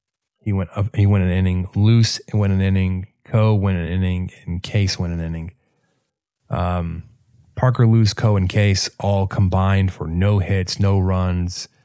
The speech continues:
and four more strikeouts. So you got one walk to eight strikeouts on the night from your pitching staff. Um, besides Parrish, who gave up the one run, um, you posted a point nine four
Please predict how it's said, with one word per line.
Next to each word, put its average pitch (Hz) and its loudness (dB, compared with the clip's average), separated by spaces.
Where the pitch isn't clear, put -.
and 87 -4
four 98 -2
more 92 2
strikeouts. 82 -6
So - -10
you 92 -4
got 92 -4
one 120 4
walk 107 2
to 98 -6
eight 113 0
strikeouts 101 0
on 98 0
the 95 2
night 92 -4
from 101 -2
your 87 -2
pitching 104 0
staff. 95 -4
Um, - -8
besides 101 2
Parrish, 101 0
who 98 -2
gave 92 0
up 90 -2
the 92 -4
one 90 -2
run, 92 -2
um, 80 -6
you 104 0
posted 104 0
a 85 -4
point 101 -2
nine 98 2
four 92 -4